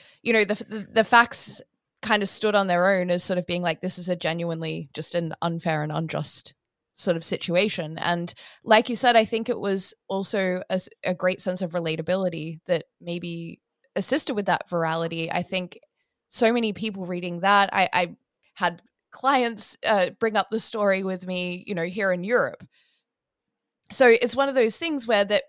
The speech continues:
that visibility on this kind of injustice is, you know, superficial as some people could write it off as, just really, um, kind of needs to get out there, even though you didn't plan to be. I think you wrote the poet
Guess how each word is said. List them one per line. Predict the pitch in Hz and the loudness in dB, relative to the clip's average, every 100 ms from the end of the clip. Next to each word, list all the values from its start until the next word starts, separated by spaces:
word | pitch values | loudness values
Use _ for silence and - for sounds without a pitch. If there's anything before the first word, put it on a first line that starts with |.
| 208 - | -10 -4
that | 214 202 | -4 -4
visibility | 202 262 240 170 226 277 214 185 180 | -4 -2 -2 0 0 0 -2 -4 -4
on | 190 190 | -4 -4
this | 196 - | -4 -6
kind | 208 202 | -6 -6
of | 196 180 | -6 -8
injustice | 196 180 196 - 190 190 | -8 -6 -6 -6 -10 -10
is, | 190 - _ _ | -10 -12 _ _
you | 247 | -10
know, | 190 | -8
superficial | 269 - 247 254 226 226 202 | -6 -8 -8 -10 -8 -8 -8
as | 190 | -8
some | 190 190 | -8 -10
people | 185 180 | -14 -14
could | 190 | -10
write | 180 175 | -8 -8
it | 170 | -6
off | 196 190 | -8 -6
as, | 170 170 - | -8 -8 -10
just | 185 - - _ 190 | -10 -12 -16 _ -10
really, | 208 202 196 185 _ - - - - - | -6 -4 -6 -10 _ -20 -20 -20 -20 -2
um, | 185 180 170 165 170 - - | 0 2 -2 -8 -16 -18 -6
kind | 190 190 | -4 -4
of | 175 - | -6 -12
needs | 185 190 - | -8 -8 -8
to | 185 | -4
get | 180 | -4
out | 196 | -2
there, | 185 | -2
even | 170 185 196 | -2 0 0
though | |
you | 185 | -2
didn't | 185 175 _ - | -4 -6 _ -4
plan | 196 185 | 0 2
to | 190 190 | 0 -2
be. | 180 175 | -2 0
I | 208 | 0
think | 247 254 | 0 -2
you | 254 | 0
wrote | 220 202 | 0 0
the | 214 - | -4 -8
poet | - 202 208 | -4 0 0